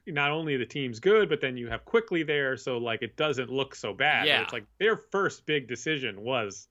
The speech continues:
Speaker 1: a horrendous <laughs> disaster.
Speaker 2: It's hideous.
Speaker 1: <laughs> Yeah. Looks, eh, disastrous. And there were better players, like, they, you know, a lot of people that they thought they could have taken, like,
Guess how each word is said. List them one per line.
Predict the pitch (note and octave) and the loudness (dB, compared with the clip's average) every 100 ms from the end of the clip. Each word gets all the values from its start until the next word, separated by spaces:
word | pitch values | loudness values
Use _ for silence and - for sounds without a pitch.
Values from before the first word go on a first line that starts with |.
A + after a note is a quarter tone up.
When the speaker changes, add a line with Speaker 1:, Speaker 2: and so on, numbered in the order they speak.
| _ _ | _ _
Speaker 1:
a | C3+ | 0
horrendous | D3 D3 D3+ F#3 - | 4 4 2 -2 -8
<laughs> | |
disaster. | D3 - G#3 - - F4 | -10 -4 -2 -2 0 2
Speaker 2:
It's | D4+ - - - - - | 2 0 -8 -20 -14 0
hideous. | G4 F#4 G#3+ E3 - - - _ | 2 2 6 6 6 -6 -10 _
Speaker 1:
<laughs> | A#3+ A#3 - | -10 -8 -6
Yeah. | G3+ - - E3 - - - - | -4 -4 -6 -12 -12 -16 -14 -2
Looks, | G#3+ G#3+ - - | 2 2 0 -12
eh, | A2+ G3+ E3+ | -10 -8 -6
disastrous. | E3+ D#3 E3+ D3+ B2 - G#2 F2+ - | -6 -2 0 0 0 -6 -8 -8 -6
And | G3+ G3+ | -2 0
there | F#3+ | 0
were | F3+ | 0
better | C#3+ F#3 F#3 | 2 2 2
players, | F3 E3+ D#3 D3+ D3 C#3 | 0 -2 0 -2 -4 -6
like, | B2 A#2 - | -8 -8 -10
they, | B2+ | -6
you | B2+ | -4
know, | C#3 G#2+ | -4 -4
a | A2 | -2
lot | A#2+ C3+ | 2 2
of | C3 | 0
people | C#3 B2 A#2+ | -4 -4 -6
that | G#2 | -6
they | G2+ | -8
thought | G2 E3 E3 | 0 2 2
they | D#3+ | 2
could | C3 C#3+ | -2 -4
have | B2 | -2
taken, | C#3+ B2+ B2 A2+ G#2+ | -4 -4 -4 -6 -8
like, | G2 F2+ - | -8 -8 -10